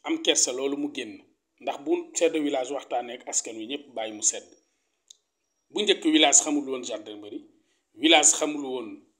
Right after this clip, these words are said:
euh, préfecture, village xamul woon gouvernance, lu dul soxla bu am solo,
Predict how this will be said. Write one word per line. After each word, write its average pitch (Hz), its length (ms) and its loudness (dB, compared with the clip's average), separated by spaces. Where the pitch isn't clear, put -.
euh, 113 280 -12
préfecture, 123 580 -10
village 143 360 2
xamul 131 280 -8
woon 120 140 -10
gouvernance, 113 500 -12
lu 151 80 0
dul 160 120 0
soxla 143 280 -2
bu 120 100 -8
am 104 120 -8
solo, 90 260 -4